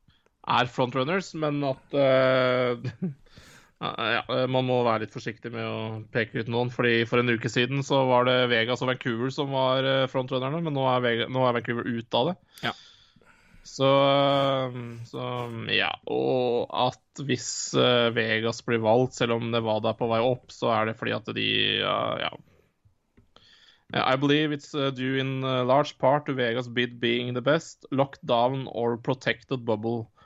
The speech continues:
Speaker 1: of the six remaining candidates. Så enklere da å holde, som du også har vært inne på,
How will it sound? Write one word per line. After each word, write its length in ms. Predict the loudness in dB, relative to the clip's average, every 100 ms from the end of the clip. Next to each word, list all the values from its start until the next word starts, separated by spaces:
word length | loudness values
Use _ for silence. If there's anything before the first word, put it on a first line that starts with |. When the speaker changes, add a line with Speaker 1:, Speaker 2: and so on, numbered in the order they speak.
| _ -12
Speaker 1:
of 140 | -8
the 100 | -6
six 420 | -4 -6 -6 -8
remaining 420 | -6 -2 -2 -2 -4
candidates. 760 | -4 -4 -6 -8 -16 -16 -16 -8
Så 300 | -2 -2 -2 -8 _ _ _ -20 -20 -20 -20 -20 -20 -12 -2
enklere 500 | 0 0 0 2 2
da 120 | 2
å 140 | 2 -2
holde, 340 | -4 -4 -6
som 120 | -4
du 60 | 0
også 200 | 0 0
har 80 | -2
vært 120 | 0
inne 140 | -2 -2
på, 120 | -6